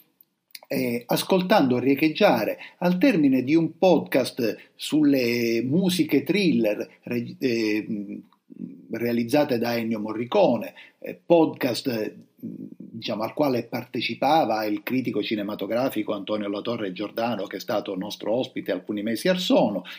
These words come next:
e che adesso ha partorito un interessante lavoro sui sessanta anni del Gattopardo.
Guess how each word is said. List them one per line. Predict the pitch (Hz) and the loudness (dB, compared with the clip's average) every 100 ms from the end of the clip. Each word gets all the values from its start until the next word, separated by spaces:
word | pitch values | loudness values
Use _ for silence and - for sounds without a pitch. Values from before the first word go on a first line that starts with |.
| - | -18
e | - 107 | -12 -8
che | 101 | -4
adesso | 92 117 104 - 85 | -2 -2 -2 -2 -2
ha | 90 | -2
partorito | 92 98 - 95 101 117 95 95 | -2 -4 -4 -6 -4 -4 -2 -2
un | 92 95 | -2 -4
interessante | 92 98 95 85 120 98 92 92 | -6 -4 -6 -4 -4 -4 -4 -4
lavoro | 95 92 120 127 98 98 98 | -2 -2 0 0 -2 -6 -8
sui | - 92 90 | -8 -6 -6
sessanta | 90 98 - 95 92 | -6 -6 -4 -4 -2
anni | 117 95 | -4 -4
del | 117 | -4
Gattopardo. | 139 170 - 220 170 156 202 269 | 0 0 0 0 -2 -4 -4 -4